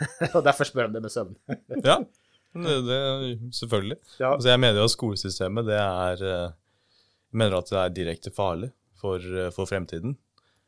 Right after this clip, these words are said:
Speaker 2: For, eh, altså, barn og unge, de blir, eh, de blir formet.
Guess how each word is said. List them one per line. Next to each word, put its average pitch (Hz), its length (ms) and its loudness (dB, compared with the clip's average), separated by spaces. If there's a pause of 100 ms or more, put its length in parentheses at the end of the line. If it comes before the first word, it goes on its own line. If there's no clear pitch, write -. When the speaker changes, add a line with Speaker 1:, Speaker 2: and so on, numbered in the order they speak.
(240)
Speaker 2:
For, 95 200 -4
eh, 90 560 -6
altså, 87 280 -6
barn 87 280 -4
og 90 120 -6
unge, 87 160 -8
de 92 80 -6
blir, 85 400 -8
eh, 85 280 -8
de 87 120 -8
blir 90 160 -10
formet. 98 400 -4